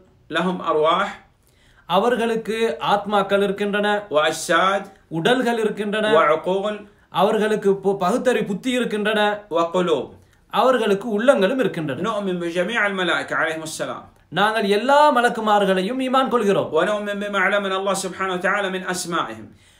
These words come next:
Speaker 2: எவர்களுடைய பெயர்களை எல்லாம் வானவர்களுடைய அல்லாஹ் எங்களுக்கு அறிவித்து தந்திருக்கிறானோ அவர்களுடைய பெயர்களோடு நாங்கள் அவர்களை ஈமான் கொள்கிறோம்.
Speaker 1: فمن أسمائهم جبريل وميكائيل وإسرافيل.
Speaker 2: அந்த பெயர்களிலே உள்ளதுதான் ஜிப்ரீல்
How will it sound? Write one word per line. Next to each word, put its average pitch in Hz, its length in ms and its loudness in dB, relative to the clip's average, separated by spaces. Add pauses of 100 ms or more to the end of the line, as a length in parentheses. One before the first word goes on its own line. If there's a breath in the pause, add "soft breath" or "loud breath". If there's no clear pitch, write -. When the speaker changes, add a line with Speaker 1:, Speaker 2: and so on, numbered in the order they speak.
(120 soft breath)
Speaker 2:
எவர்களுடைய 240 920 2
பெயர்களை 226 460 0
எல்லாம் 214 400 0
வானவர்களுடைய 202 800 2
அல்லாஹ் 196 200 4
எங்களுக்கு 190 360 2
அறிவித்து 226 320 0
தந்திருக்கிறானோ 196 640 0 (120)
அவர்களுடைய 247 400 -2
பெயர்களோடு 254 640 4
நாங்கள் 233 260 2
அவர்களை 202 440 2
ஈமான் 190 160 0
கொள்கிறோம். 175 280 -2
Speaker 1:
فمن 226 120 -4 (120)
أسمائهم 180 460 -2
جبريل 170 460 -2
وميكائيل 160 760 -4
وإسرافيل. 147 640 -6 (340 soft breath)
Speaker 2:
அந்த 247 360 2
பெயர்களிலே 254 600 2
உள்ளதுதான் 214 760 2 (140)
ஜிப்ரீல் 202 560 2